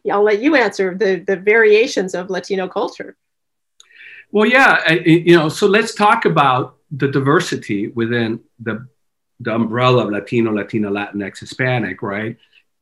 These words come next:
Speaker 2: Te-, twenty-seven different nationalities. Um, first, second, third, fourth generation immigration into the United States.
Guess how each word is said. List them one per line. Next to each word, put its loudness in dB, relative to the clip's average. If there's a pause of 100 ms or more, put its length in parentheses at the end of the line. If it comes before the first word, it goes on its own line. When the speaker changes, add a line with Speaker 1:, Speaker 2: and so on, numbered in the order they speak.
(180)
Speaker 2:
Te-, -2
twenty-seven 0
different -6
nationalities. -12 (960)
Um, -8 (100)
first, 0
second, -2
third, -4
fourth -8
generation -8 (140)
immigration -8
into -12
the -8
United -12
States. -20